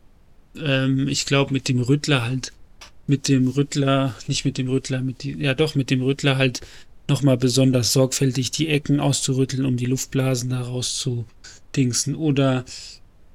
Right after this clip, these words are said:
äh, vielleicht auch noch eine andere Betongüte war da, glaub ich, ausgeschrieben. Und am Endeffekt sind wir davon ausgegangen, dass die Position gar nicht zu tragen kommt, weil, ähm,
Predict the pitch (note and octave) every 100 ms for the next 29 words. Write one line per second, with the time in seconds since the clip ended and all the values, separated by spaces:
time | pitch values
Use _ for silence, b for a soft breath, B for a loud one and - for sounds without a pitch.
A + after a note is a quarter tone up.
0 | - - C#3+ C3 - C3+ B2+ - B2 C3+
1 | A#2 C#3+ C#3 C#3 C3 B2 B2 - C#3 C#3
2 | B2 - B2 B2 B2+ B2 B2+ B2 - C3+
3 | A#2+ D3 - - C3+ D3 D3 - - -
4 | - - - - - - - D3+ C#3+ D3+
5 | G3+ A3 G#3+ - F3 D3 D#3+ D3+ F3+ F3+
6 | D#3 D3+ D3+ D#3 D3+ D#3 D3 C#3+ C#3+ -
7 | C#3+ C3 - C#3+ C#3 C3+ B2 C3+ A#2 -
8 | D3 E3+ F3+ E3 F3 F#3 F#3+ C#3+ C3+ C3+
9 | D3 D3 - - - C#3 C3 C3 B2+ B2+